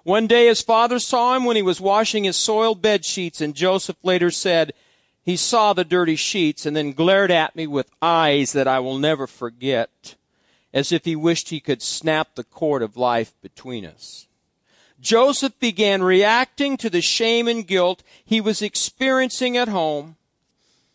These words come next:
He consulted a chemist who prescribed silver nitrate to calm his nerves.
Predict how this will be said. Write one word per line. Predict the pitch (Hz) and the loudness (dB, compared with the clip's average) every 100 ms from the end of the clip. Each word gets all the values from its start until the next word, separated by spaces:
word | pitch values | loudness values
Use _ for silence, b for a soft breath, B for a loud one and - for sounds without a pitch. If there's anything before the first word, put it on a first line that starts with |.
| _ _ _ _ _ | _ _ _ _ _
He | 220 | -2
consulted | 254 262 - - 294 311 320 294 | 0 0 0 2 2 2 0 -2
a | |
chemist | - 262 208 214 240 - - | -2 -2 0 0 -2 -6 -10
who | 233 | -8
prescribed | 190 220 - 226 220 214 180 | -6 -6 -4 0 2 2 0
silver | - - 247 226 226 | -6 0 0 2 0
nitrate | 226 233 226 - 190 185 | 2 0 -2 -2 0 0
to | 185 | -4
calm | - 196 190 196 | -6 -2 0 0
his | 180 165 | -4 -4
nerves. | 190 165 160 175 - - | -2 0 0 -2 -10 -14